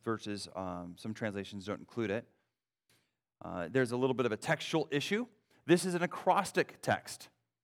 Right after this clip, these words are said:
So you have the alphabet, the Hebrew alphabet, working as,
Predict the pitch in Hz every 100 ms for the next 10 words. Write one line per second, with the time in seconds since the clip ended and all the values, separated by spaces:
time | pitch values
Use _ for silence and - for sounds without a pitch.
0 | _ _ _ - 143 135 135 135 113 -
1 | _ 113 139 147 143 131 139 131 147 151
2 | 127 123 117 - 156 135 143 110 143 143
3 | 113 113 127 123 135 143 113 113 110 110
4 | 107